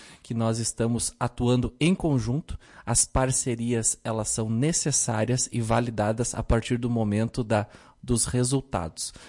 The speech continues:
Então é muito importante que quando nós falamos em qualificação de mão de obra, nós também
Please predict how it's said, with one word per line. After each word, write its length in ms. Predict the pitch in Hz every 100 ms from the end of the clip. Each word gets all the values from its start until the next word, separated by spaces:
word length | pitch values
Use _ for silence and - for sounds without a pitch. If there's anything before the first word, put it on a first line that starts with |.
| -
Então 140 | -
é 60 | 123
muito 480 | 127 135 160 175 160
importante 720 | 147 135 123 120 117 123 110
que 160 | 113
quando 380 | - 120 117 110
nós 220 | 104 101
falamos 500 | - 107 117 170 180
em 100 | 160
qualificação 920 | 151 - 160 190 - 175 - 151 139 131
de 100 | 127
mão 180 | 113 113
de 100 | 107
obra, 380 | 98 113 127 - - -
nós 360 | 113 120 131
também 460 | - 123 107 110